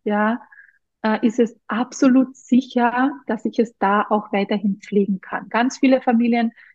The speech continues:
gehen dann, ja, zu dem Zeitpunkt spätestens auf den Boden. Das kann man auch machen. Der Nachteil dabei ist halt, dass gerade dann rund um den ersten Geburtstag,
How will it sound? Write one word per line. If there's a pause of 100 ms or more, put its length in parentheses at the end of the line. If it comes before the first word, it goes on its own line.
(120)
gehen
dann, (120)
ja,
zu
dem
Zeitpunkt
spätestens
auf
den
Boden. (120)
Das
kann
man
auch
machen. (600)
Der
Nachteil
dabei
ist
halt,
dass (440)
gerade
dann
rund
um
den
ersten
Geburtstag,